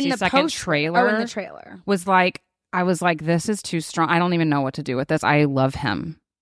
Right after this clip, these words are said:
Speaker 2: Yeah.
Speaker 1: Like, <sighs> gosh, Jeremy Sumpter, come at me.
Speaker 2: Yeah. Yeah.
Speaker 1: He was so fine. Those are my two big ones.
Speaker 2: I was gonna say, I,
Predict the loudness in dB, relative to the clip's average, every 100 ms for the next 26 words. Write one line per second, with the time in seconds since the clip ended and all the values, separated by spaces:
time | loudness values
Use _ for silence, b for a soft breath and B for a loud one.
0 | _ -4 -2 -2 -6 -10 _ _ _ 0
1 | 0 0 _ _ -18 -14 -10 -12 -14 -20
2 | _ -20 -18 -16 -8 -4 -4 -4 -4 -4
3 | -4 -8 -6 -2 0 0 0 -2 -2 -4
4 | -10 -12 -8 -8 -8 -10 _ _ _ -6
5 | -4 -4 -8 _ _ _ 4 4 4 2
6 | 0 0 -2 -8 -12 _ -18 -4 0 0
7 | 0 -2 0 -2 -6 _ _ _ _ _
8 | _ 0 2 2 2 -2 -4 -2 -2 -2
9 | -4 -8 -18 _ _ _ _ _ _ 0
10 | 2 0 -2 -4 0 2 2